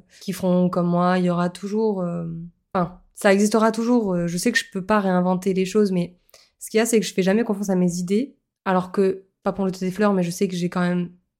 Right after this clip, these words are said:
de bonnes idées, mais j'arrive pas à aller au bout de mon idée.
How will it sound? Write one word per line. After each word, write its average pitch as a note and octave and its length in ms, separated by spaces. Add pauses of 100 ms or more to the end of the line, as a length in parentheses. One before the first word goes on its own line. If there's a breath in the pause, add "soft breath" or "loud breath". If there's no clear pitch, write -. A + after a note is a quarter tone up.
(180)
de F3+ 120
bonnes F3 200
idées, F#3 400 (260)
mais G#3 300
j'arrive F#3+ 360
pas A#3+ 440
à G3 120
aller F#3 180
au F#3 80
bout G#3 180
de G3+ 80
mon F#3 160
idée. F#3 420